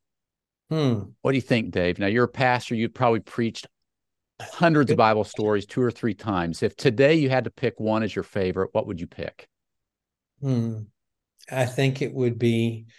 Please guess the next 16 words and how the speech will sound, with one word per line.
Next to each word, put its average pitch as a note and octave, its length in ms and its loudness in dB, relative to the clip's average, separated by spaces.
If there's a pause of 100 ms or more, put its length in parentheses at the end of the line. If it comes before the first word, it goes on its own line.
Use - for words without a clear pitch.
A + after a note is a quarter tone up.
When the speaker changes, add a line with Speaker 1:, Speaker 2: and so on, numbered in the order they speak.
(200)
Speaker 1:
the A2+ 100 -4
resurrection C3 680 4
of A#2+ 100 -6
Christ. - 540 -10 (300)
Speaker 2:
Hmm. D2+ 200 -8 (420)
Speaker 1:
And A#2 340 2
the A2 100 -2
scene E3 640 0
out C#3 200 2
of B2 80 2
that A#2+ 160 -2
resurrection A#2 720 -2
that A2+ 120 -2
I A#2 120 2
would A2 140 -4
choose A2 640 -6